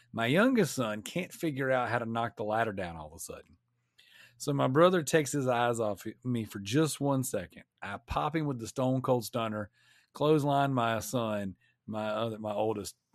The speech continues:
gets the briefcase, and we win. And I kid you not, we were all hoarse for two days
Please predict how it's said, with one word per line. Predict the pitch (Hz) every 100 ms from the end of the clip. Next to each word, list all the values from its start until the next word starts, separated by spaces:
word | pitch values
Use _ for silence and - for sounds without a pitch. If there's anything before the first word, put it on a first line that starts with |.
| 120
gets | 123 107
the | 107
briefcase, | 107 110 120 101
and | 98 98
we | 107
win. | 104 98 85 80 _ _ - - - - _ -
And | 131 131
I | 139
kid | 139 170 151
you | 143
not, | 139 120 104
we | 123
were | 123
all | 117 127
hoarse | 120 135 117 95 -
for | -
two | 104 127 107
days | 82 69 -